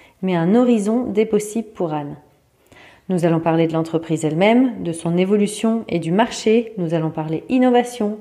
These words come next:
collaboration et également association avec Yves Dorget, maître d'art en passementerie qui a dirigé l'entreprise pendant vingt-cinq ans avant de la céder tout en continuant à y travailler.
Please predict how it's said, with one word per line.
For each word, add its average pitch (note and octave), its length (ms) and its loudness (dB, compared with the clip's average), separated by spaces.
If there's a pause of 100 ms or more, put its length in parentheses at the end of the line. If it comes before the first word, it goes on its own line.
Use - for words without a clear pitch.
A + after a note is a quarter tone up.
(100)
collaboration G#3+ 800 2 (400)
et A3+ 120 2
également B3 460 2
association A#3 680 -2
avec E3+ 340 -2
Yves B3+ 160 -2
Dorget, F#3 520 2 (340)
maître A#3 320 0
d'art A3+ 180 4
en G3+ 100 0
passementerie G#3 580 -2
qui G3+ 120 -2
a F3+ 60 4
dirigé G3 400 2
l'entreprise G#3 560 -2
pendant E3+ 300 -4
vingt-cinq A3+ 500 0
ans G#3 160 -2 (400)
avant G3 240 2
de G#3 100 2
la F3 140 2
céder F3+ 580 -2
tout D#4 200 -2
en C4+ 80 4
continuant A3 580 -2
à C4 120 0
y B3 60 0
travailler. F3 540 -2